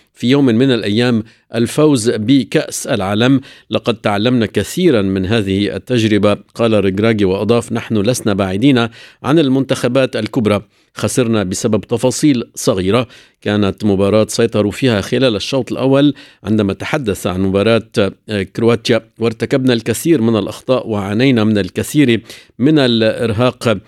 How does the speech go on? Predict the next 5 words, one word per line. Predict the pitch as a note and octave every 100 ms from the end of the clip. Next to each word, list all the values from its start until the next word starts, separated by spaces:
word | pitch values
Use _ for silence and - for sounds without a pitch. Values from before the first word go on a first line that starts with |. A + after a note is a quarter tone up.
| - - _ C#3
أما | D#3+ D3+
لاعب | D#3 C#3 A#2+
وسط | B2 B2 C#3 C#3+ B2+ -
المنتخب | B2+ A#2 A#2+ A#2 A2 A2 A2 A2 B2+ A2+
المغربي | G#2+ G#2+ G#2+ G#2 G#2+ G#2+ B2